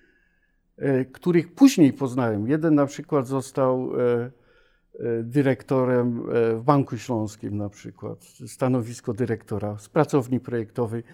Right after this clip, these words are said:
a wcześniej pracował jako górnik na kopalni, tak? Czyli proszę zobaczyć, jak te ludzie, jak te historie się przewijają tam,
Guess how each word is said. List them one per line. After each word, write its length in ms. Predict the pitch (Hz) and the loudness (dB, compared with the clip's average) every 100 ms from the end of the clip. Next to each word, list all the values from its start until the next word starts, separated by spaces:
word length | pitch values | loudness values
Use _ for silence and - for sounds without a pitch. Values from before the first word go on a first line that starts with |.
| - | -6
a 80 | 156 | -4
wcześniej 380 | 151 170 170 143 | -2 -4 0 -2
pracował 540 | - 123 143 123 120 | -2 -4 -4 -4 -2
jako 280 | 120 113 131 | -2 -2 -6
górnik 500 | 113 120 113 110 104 | -4 -6 -4 -6 -6
na 120 | 113 | -8
kopalni, 580 | 110 110 107 104 101 95 | -8 -10 -8 -6 -8 -10
tak? 240 | 110 139 139 - _ _ | -8 -10 -10 -20 _ _
Czyli 180 | - 139 | -6 -6
proszę 300 | 139 185 185 | 0 0 0
zobaczyć, 440 | 160 156 165 165 143 | -2 2 0 0 0
jak 240 | 151 147 | -2 -2
te 140 | - 151 143 139 | -2 2 2 0
ludzie, 460 | 135 139 156 165 147 | -4 -2 0 0 0
jak 160 | 135 | -2
te 100 | 135 | -6
historie 520 | 135 135 - 156 147 | -16 -10 -2 0 0
się 180 | 139 143 | -2 -6
przewijają 640 | 135 135 127 131 113 98 - | -8 -10 -4 -2 -2 -4 -12
tam, 180 | - | -18